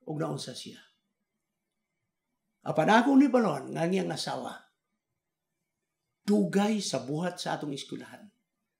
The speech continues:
Hangtod na doktor sa education, mga kaigsunan. Di lang yun ako isulti ang major kay ma-identify niyo. Na doktor siya,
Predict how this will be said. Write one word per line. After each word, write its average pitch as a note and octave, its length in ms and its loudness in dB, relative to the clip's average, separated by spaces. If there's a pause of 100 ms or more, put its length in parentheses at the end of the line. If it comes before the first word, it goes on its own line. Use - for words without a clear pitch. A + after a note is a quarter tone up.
(680)
Hangtod G#3+ 480 8
na E3+ 160 6
doktor A3+ 480 6
sa A3 160 2
education, G#3+ 640 0
mga F#3 240 0
kaigsunan. C#3 640 -10 (480)
Di G3 240 6
lang G3+ 80 6
yun G3+ 160 6
ako F#3+ 160 2
isulti E3+ 480 0
ang D#3 160 0
major D3+ 400 -6
kay D3 160 -8
ma-identify C#3+ 720 -10
niyo. A2+ 240 -16 (320)
Na F#3+ 160 0
doktor F3+ 400 -6
siya, - 240 -12